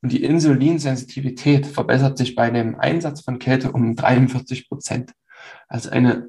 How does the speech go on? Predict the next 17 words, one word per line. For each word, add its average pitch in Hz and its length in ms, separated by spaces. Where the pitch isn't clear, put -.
Riesenschlagzahl, 131 1600
ähm, 117 400
gar 120 160
nicht 143 160
zu - 80
unterschätzen. 131 880
Und 123 160
gerade 135 320
jetzt 139 240
im 120 180
Winter 139 500
können 127 260
wir 131 100
das, 117 460
ähm, 113 280
vollkommen 123 600
ausnutzen. 117 680